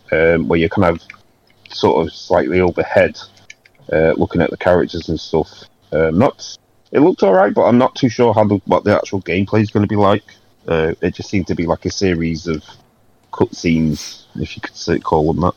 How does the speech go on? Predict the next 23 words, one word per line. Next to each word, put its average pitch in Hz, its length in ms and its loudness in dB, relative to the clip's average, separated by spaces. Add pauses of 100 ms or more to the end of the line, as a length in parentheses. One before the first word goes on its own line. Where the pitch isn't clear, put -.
(760)
that. 92 80 0 (300)
Um, 90 340 2 (640)
there 101 80 0
was 101 180 4
one, 120 380 4 (260)
uh, 101 320 4
called 101 280 2
The 104 120 2
Outer 107 200 2
Worlds 107 520 2
that 113 120 0
was 110 100 -2
shown, 131 420 2 (360)
uh, 87 420 2 (100)
which - 200 -6
is - 280 -12 (120)
being 95 200 2
made 95 280 2
by 90 180 4
the 90 220 0
original 87 600 0 (360)
Fallout 95 580 0
guys, 104 560 2